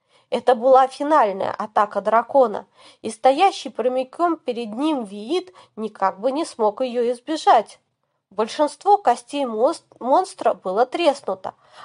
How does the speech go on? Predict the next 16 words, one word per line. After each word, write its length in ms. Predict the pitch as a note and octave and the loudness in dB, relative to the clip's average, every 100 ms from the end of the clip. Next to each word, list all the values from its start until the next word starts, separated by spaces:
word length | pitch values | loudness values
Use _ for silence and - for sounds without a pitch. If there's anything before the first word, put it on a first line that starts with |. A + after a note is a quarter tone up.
| - | -2
а 100 | A3+ | 0
его 260 | B3 F4+ | 2 0
здоровье 540 | - A3+ A#3 F#4+ E4 A#3 | 0 0 2 0 0 -2
наконец-таки 760 | G3+ - - G3 - C#4 - | -2 -6 -6 -8 -8 -10 -6
упало 460 | A3 - F#3 F3 G3 | -8 -4 -2 0 0
до 200 | G#3 B3+ | 2 2
минимума. 680 | D#4+ C4+ G#3 F3+ F3 - - _ _ _ _ _ | 2 -2 -4 -6 -6 -10 -18 _ _ _ _ _
Костяной 540 | A#3+ - C4+ C#4+ G4 | -8 0 2 4 2
дракон 440 | - A#3 A#3 F4 F4+ | 2 2 2 0 0
хотел 460 | A#3+ G#3+ C4 C#4 | -2 0 4 4
забрать 480 | A#3 A3 G3+ A3 A3+ | 4 0 2 2 2
с 320 | - - - | -2 -20 -8
собой 480 | - F3 F#3 C#4+ F4 - - - | 0 0 0 -2 -2 -8 -10 -2
на 120 | F#3+ | -2
тот 260 | F#3+ G3+ | 0 -4
свет 360 | - A3 C4+ - | -4 -2 -2 -2